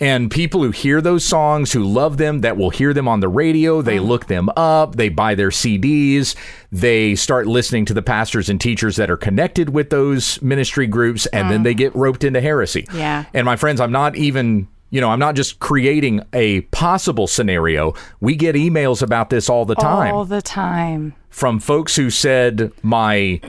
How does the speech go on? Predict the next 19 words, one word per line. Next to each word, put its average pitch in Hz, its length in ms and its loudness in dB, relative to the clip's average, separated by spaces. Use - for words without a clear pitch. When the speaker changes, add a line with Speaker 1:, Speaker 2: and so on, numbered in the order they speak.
Speaker 1:
<clears throat> 143 220 -4
brother 135 340 2
or 98 160 2
sister 180 640 2
was 107 220 0
listening 117 320 0
to - 100 -8
the 101 80 0
music, 160 540 0
and 107 140 0
then 110 100 0
they 117 60 2
Speaker 2:
Yes. 104 100 0
Speaker 1:
started 107 320 0
following 104 460 0
Bill 95 200 0
Johnson." 147 920 0
Speaker 2:
Yes. 175 400 -4
Speaker 1:
Uh, 101 260 2